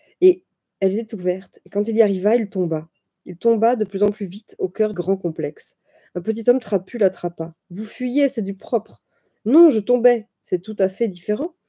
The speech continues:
Je suis tombé par la fenêtre. Tombé. » Il était très important qu'il fût compris. Logan se dégagea et se mit à courir. Il traversa les stands de tir où sifflaient les flammes.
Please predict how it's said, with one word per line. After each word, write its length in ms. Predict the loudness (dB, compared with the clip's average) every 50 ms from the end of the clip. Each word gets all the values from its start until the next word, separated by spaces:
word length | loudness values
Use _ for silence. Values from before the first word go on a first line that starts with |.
| _ _ _ _ _
Je 100 | -14 -14
suis 140 | -12 -4 0
tombé 200 | 0 0 0 0
par 120 | -2 -2
la 80 | -2 -2
fenêtre. 480 | -2 -4 -4 -4 -4 -6 -8 -14 _ _
Tombé. » 440 | -2 0 0 2 2 0 0 -2 -4 _ _ _ _ _ _ _ _ _ -4
Il 80 | -4
était 180 | -2 -4 -6 -10
très 240 | -6 -4 -2 0 0
important 600 | 0 0 -2 -8 -12 -8 -6 -6 -6 -6 -8 _ _ _ _ _ _ _ _ _ _ _ _ _ _
qu'il 180 | -8 -8 -8
fût 160 | -6 -8 -4 -2
compris. 420 | 0 0 0 -2 -8 -14 -14 -16 _ _ _ _ _ _ _ _ _ _ _ _ _ _ _ -2
Logan 300 | 2 4 4 4 2 2
se 80 | 0
dégagea 560 | 0 2 2 2 2 2 0 -2 -4 -4 -4 -4
et 80 | -4
se 100 | -2 -2
mit 160 | -2 -2 -2 -4
à 40 |
courir. 420 | -4 -6 -8 -10 -10 -10 -14 _ _ _ _ _ _ -20
Il 60 | -10
traversa 400 | -4 -2 0 0 0 0 0 0
les 80 | 0
stands 180 | 0 0 0 0
de 140 | 0 -2 -4
tir 400 | -6 -6 -4 -2 -2 -2 -4 -8 _ _ _ _ _ _ _ _ _ _ _ _ _ _ _ _ _ _ -12
où 80 | -10 -10
sifflaient 640 | -10 -10 -12 -12 -12 -12 -2 2 2 2 2 0 _ _ _ _ _ _ _ _ _ _ _ _ _ _ _ _ _ _ _ _ _ _ -12
les 100 | -12 -12
flammes. 460 | -10 -4 0 0 2 2 0 -4